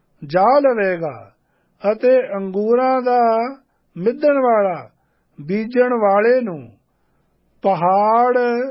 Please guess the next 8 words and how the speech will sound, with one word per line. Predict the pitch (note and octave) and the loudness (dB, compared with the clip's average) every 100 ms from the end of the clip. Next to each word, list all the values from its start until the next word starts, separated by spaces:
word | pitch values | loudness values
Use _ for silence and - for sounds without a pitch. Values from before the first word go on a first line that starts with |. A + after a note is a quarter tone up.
| - _ F3+ | -10 _ -14
ਨਵੀਂ | F3+ G3 A#3 C4+ C#4+ | -4 -2 0 0 0
ਮੈਂ | C4+ B3+ B3 | 0 0 0
ਚੋਣਗੇ | A#3+ A3 C4 D#4 C#4+ G#3 C#3 - _ _ _ _ G3 | 0 0 0 0 -2 -4 -6 -12 _ _ _ _ -6
ਅਤੇ | G#3 B3 B3+ | 0 2 2
ਸਾਰੇ | A#3 G3+ G#3 A#3 B3+ | 2 -2 0 2 2
ਟਿੱਲੇ | B3 A#3 A3 A#3 B3+ B3 A#3 B3 C#4 _ _ _ _ _ _ _ | 0 -6 -6 2 2 4 0 -2 -6 _ _ _ _ _ _ _
ਪਿਘਲ | A3+ A#3 D4+ C#4+ | -4 2 2 2
ਜਾਣਗੇ। | A3 A3 A3 F3+ C3+ | 2 0 -2 -6 -10